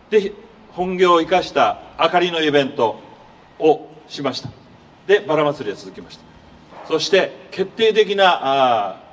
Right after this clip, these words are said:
ー、中止の危機の二回目は、茅原さんが実行委員長を始めた年、コロナです。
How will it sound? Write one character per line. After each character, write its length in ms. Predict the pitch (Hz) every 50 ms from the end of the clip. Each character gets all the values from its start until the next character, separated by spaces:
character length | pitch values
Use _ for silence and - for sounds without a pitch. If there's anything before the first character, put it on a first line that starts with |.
| - - -
ー、 40 | -
中 100 | - 180
止 160 | 175 - -
の 120 | 156 156 147
危 140 | - - -
機 120 | 156 147
の 80 | 131 113
二 140 | 117 131
回 240 | 131 175 165 165 180
目 100 | 180 170
は、 300 | 160 160 160 170 160 - - - - - - - - - - - _ _ _ _ _ _ _ _ _ _ -
茅 200 | - 165 156 143
原 240 | 135 131 139 143 - - - - - - - - - - - - -
さ 140 | - 139 120
ん 60 | 107
が 300 | 107 107 104 95 - - - - - -
実 80 | 135 135
行 180 | - 147 156
委 60 | 151 147
員 60 | 135
長 220 | - 131 107 101 104
を 80 | - -
始 280 | - 180 185 - 202 208
め 120 | 214 208
た 140 | - 175 -
年、 400 | - 123 131 - - - - - - - - _ _ _ _ _ _ _ _ _ - _ _ _ _ _ _ _ _ _ _ _ _ _ _ _ _ _ _
コ 140 | - 143
ロ 100 | 151 147
ナ 100 | 127 98
で 120 | - - -
す。 180 | - - -